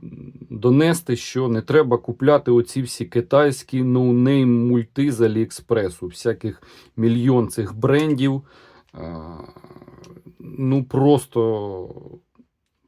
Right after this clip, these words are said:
просто гроші викинуті на вітер. Ось, там з двома іншими катушечками.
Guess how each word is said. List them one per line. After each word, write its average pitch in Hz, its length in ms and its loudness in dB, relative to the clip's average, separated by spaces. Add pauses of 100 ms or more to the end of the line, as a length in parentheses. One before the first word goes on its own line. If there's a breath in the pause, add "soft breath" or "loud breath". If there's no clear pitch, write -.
(120)
просто 151 720 2
гроші 135 500 -2
викинуті 117 640 -2
на 101 140 -8
вітер. 85 420 -12
Ось, 120 320 -4 (1000 soft breath)
там 87 240 -10
з - 80 -20
двома 120 360 4
іншими 120 400 2
катушечками. 139 840 -4